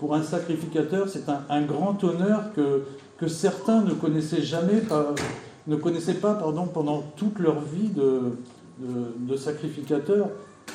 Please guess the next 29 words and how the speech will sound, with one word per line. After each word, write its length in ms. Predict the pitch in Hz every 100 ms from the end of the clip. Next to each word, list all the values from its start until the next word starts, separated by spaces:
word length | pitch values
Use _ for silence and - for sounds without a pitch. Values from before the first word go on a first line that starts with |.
| - -
Et 60 |
malgré 460 | 143 196 208 196 247
cela, 480 | - 170 156 165 254 - - - - - - - - - - -
Zacharie 540 | 127 185 196 180 202
ne 100 | 180
comprend 400 | 143 170 151 165
pas 200 | 170 196
l'importance 880 | 170 170 170 175 - 175 160 151 -
de 80 | 123
l'instant. 560 | 127 131 - 135 120 - - - - - - - - -
Il 60 | 135
ne 80 | 151
comprend 380 | 156 180 160 175
pas 440 | 196 190 180 - 139
l'importance 640 | 165 170 165 - 202 175
de, 140 | 156 147
de 200 | 123 143
la 160 | 143
visite 760 | 143 139 190 165 165 220 - 127
de 80 | 139
l'ange, 440 | 147 180 165 - - - -
de 80 | 135
la 160 | 143 151
nouvelle 500 | 165 185 180 208 208
transmise. 720 | - 160 139 165 185 190 - 220 - - -
Il 40 | 147
ne 80 | 147
comprend 360 | 156 156 165
pas 420 | 160 190 185 156